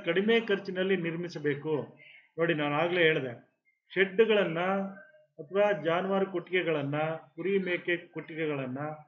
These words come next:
ಸ್ಥಳೀಯ ಸಾಮಗ್ರಿಗಳಿಂದ ಕಡಿಮೆ ಖರ್ಚಿನಲ್ಲಿನೇ ನಿರ್ಮಿಸ್ಬೇಕು. ಹೆಚ್ಚು ದುಡ್ಡನ್ನ, ಬಂಡವಾಳವನ್ನ ಕುರಿ ಶೆಡ್‌ಗೆ ನಾವು ಖರ್ಚು ಮಾಡ್ಬಾರ್ದು.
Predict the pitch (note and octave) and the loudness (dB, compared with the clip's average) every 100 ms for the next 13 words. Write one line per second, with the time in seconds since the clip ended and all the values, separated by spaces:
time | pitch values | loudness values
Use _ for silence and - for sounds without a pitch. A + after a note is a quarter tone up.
0 | _ _ _ _ E3+ F#3+ A3 A3 G#3 F3+ | _ _ _ _ 0 2 4 2 2 -2
1 | F3+ F#3+ F#3+ F#3 F#3 F3+ E3+ E3+ G3+ G3+ | -4 -2 -2 0 0 0 -2 -2 -4 -2
2 | D3+ D#3+ F#3+ G3 F#3+ F3 F#3 F3+ F3 F3+ | -4 -2 -2 -2 -4 -6 -6 -4 -2 0
3 | A3 A#3+ A3 - E3+ E3+ E3 D#3 C#3+ D3+ | 0 0 -2 -10 -8 -6 -6 -8 -2 -2
4 | D3 D#3+ C3+ - _ _ _ _ - G3 | -2 -4 -4 -8 _ _ _ _ 0 0
5 | G3 - A#3+ F#3+ F#3+ F#3+ F#3+ G3 F3 D#3+ | 0 -6 -6 -4 0 2 2 0 0 0
6 | F#3 F#3 F3 E3 F#3 G3 G3 - F3 G#3 | 2 2 2 -2 -2 -2 -4 -6 -4 -4
7 | G3 F3 D#3 D#3 F#3 G3 F#3+ _ _ _ | -2 -4 -2 -2 -2 -4 -10 _ _ _
8 | - _ _ _ - D3+ D#3+ E3+ C#3+ C#3 | -20 _ _ _ -12 -8 -6 -6 -10 -10
9 | E3+ E3+ C#3+ C#3 C3 C3 C#3+ | -4 -2 -2 -2 -2 0 -2